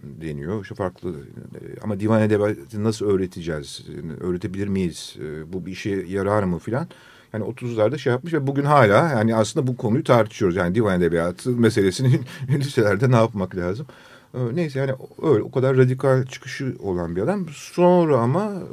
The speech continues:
e, şey yapıyor yani, e, işte kendisini bayağı Osmanlı işte tarihini, kültürünü, e, öğrenmeye hani adıyor diyebiliriz. Yani bir yandan işte başka şeyleri öğrenirken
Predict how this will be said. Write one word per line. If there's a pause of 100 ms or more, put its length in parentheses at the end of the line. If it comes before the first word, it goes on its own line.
(240)
e,
şey
yapıyor (140)
yani, (520)
e, (720)
işte (680)
kendisini
bayağı
Osmanlı
işte
tarihini,
kültürünü, (480)
e, (520)
öğrenmeye
hani (220)
adıyor (440)
diyebiliriz.
Yani
bir
yandan
işte
başka
şeyleri
öğrenirken